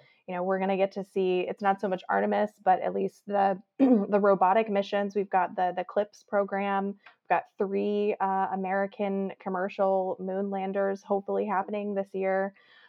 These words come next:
Um, so commercial is, is where it's at when it comes to Artemis, and nasa is leaning very heavily on, on all of these companies.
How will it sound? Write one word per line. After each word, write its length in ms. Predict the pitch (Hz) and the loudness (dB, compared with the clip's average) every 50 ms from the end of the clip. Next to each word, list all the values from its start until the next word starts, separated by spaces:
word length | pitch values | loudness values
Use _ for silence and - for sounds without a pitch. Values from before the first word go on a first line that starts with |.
| _ _ - | _ _ -8
Um, 340 | 180 175 175 175 180 180 - | -4 -4 -4 -4 -4 -6 -10
so 200 | - - 202 196 | -4 -2 -2 -2
commercial 560 | - - 202 196 202 220 226 233 226 214 208 | -2 -2 -2 -2 -2 -2 0 0 0 2 2
is, 180 | 196 185 185 190 - | 2 2 0 -4 -6
is 160 | 175 190 190 | -6 -6 -4
where 220 | 190 185 180 190 196 | -4 -4 -2 0 0
it's 160 | 196 196 - | -2 0 0
at 260 | 170 185 185 - - | 0 2 2 0 -2
when 80 | 185 185 | -6 -8
it 100 | 165 - - | -8 -10 -10
comes 220 | - 190 185 - | -10 -10 -10 -8
to 80 | - 156 | -6 -4
Artemis, 460 | - 180 190 190 - - - - 185 - | -2 -2 -2 -2 -4 -4 -4 -6 -6 -6
and 140 | - 175 185 | -8 -6 -6
nasa 380 | 190 185 185 190 190 - 170 170 | -4 -4 -4 -6 -4 -6 -6 -6
is 80 | 175 190 | -6 -8
leaning 440 | 185 190 190 185 180 180 180 180 180 | -10 -10 -10 -10 -10 -10 -10 -8 -6
very 320 | 196 196 196 190 185 180 | -2 -2 0 0 -2 -2
heavily 520 | 185 190 180 175 185 208 - - - - - | -2 -2 -4 -2 -2 -4 -4 -4 -6 -6 -6
on, 300 | - - 160 160 165 160 - | -6 -8 -8 -8 -10 -12 -12
on 120 | - 196 170 - | -12 -12 -10 -8
all 140 | 170 175 - | -8 -6 -6
of 100 | 196 175 | -8 -8
these 180 | 170 - - 202 _ - | -10 -12 -14 -14 _ -16
companies. 480 | - 175 175 - 170 - - - - | -16 -16 -14 -14 -14 -14 -14 -16 -16